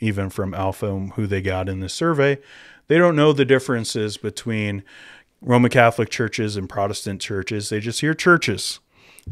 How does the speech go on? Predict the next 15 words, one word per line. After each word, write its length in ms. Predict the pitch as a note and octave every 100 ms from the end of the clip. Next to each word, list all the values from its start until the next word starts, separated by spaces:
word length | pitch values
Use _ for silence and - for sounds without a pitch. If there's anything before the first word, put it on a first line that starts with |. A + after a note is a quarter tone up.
| -
And 480 | - G#2 G2 F#2+ F#2+
so 100 | -
that's 280 | A2+ B2+ -
some 160 | D3 C3
of 40 |
the 320 | A#2+ G#2+ G#2+ -
barriers 580 | A2 A#2 C#3+ A#2+ A2+
that 120 | - G#2
we 120 | G2+
have 220 | G#2 G2
here 160 | F#3+ B2+
in 100 | -
Canada 540 | D3+ E3 A2 G2 F#2
now 400 | G2+ G2 F#2 F2+ -
to 360 | A2+ G#2 G#2